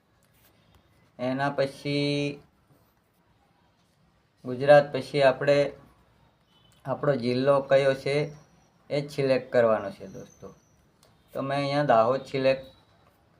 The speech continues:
કરું છું. તમારે તમારો જે જિલ્લો હોય લાગતો હોય છે એ જિલ્લો સિલેક્ટ કરવાનો છે.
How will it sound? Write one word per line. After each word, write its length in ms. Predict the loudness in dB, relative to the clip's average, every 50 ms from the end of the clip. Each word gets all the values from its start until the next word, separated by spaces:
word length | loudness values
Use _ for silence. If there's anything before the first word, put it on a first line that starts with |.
| _ _ _ _ _
કરું 240 | -4 -2 -2 -2 -4
છું. 220 | -6 -8 -8 -8 -8 -12 -16 -20 -20 _ _ _ _ _ -8
તમારે 300 | -6 -4 -2 -2 -2 -4
તમારો 420 | -4 -4 -2 0 2 2 2 0
જે 200 | 2 2 0 0
જિલ્લો 380 | 0 0 -2 0 2 2 2 4
હોય 320 | 4 4 2 2 0 -4 -10 -8 -2
લાગતો 360 | 0 0 0 0 -2 -4 -4
હોય 120 | -2 -2
છે 140 | -4 -6 -6
એ 280 | -8 -6 -2 -2 -2 0
જિલ્લો 260 | 0 -2 -4 -4 -4
સિલેક્ટ 400 | -6 -8 -6 -4 -4 -4 -4 -4
કરવાનો 440 | -4 -2 -2 -2 -4 -4 -6 -10 -14
છે. 220 | -8 -4 -2 -2